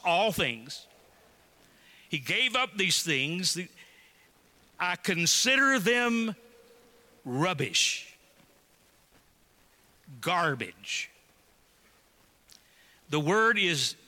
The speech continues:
dung. Is there anything lower than that?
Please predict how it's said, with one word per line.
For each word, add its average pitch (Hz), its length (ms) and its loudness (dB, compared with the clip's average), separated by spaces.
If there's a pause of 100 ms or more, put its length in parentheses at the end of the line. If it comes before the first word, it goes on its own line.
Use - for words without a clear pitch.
(240)
dung. 123 680 -2 (3750)
Is 156 140 -6
there 170 120 0
anything 180 600 -2
lower 147 540 0
than 123 200 -6
that? 98 340 -6